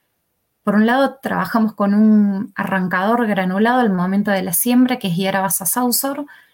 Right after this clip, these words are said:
que aporta un pequeño porcentaje de nitrógeno.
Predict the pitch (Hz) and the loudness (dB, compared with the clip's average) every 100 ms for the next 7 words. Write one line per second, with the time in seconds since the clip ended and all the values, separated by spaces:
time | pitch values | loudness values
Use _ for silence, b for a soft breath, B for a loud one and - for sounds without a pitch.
0 | B B _ - 233 202 - 220 233 226 | B B _ -6 -2 -2 -2 -2 -2 -2
1 | 226 - - 220 220 208 247 247 233 - | -2 -4 -2 0 0 2 4 2 0 -4
2 | 196 190 233 - 214 196 190 254 262 262 | -2 -2 -2 -2 0 0 0 -2 0 2
3 | 285 311 | 2 0